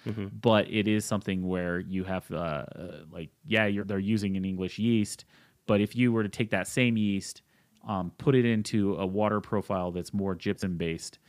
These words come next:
Speaker 2: um, which is actually probably more closely related to a British style of, uh,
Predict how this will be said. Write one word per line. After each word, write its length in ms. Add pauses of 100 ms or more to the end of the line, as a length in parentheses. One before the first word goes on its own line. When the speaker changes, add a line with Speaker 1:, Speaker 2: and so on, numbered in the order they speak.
(400)
Speaker 2:
um, 220
which 200
is 140
actually 360
probably 520
more 340 (160)
closely 300
related 580
to 240
a 200
British 440
style 540 (360)
of, 360
uh, 300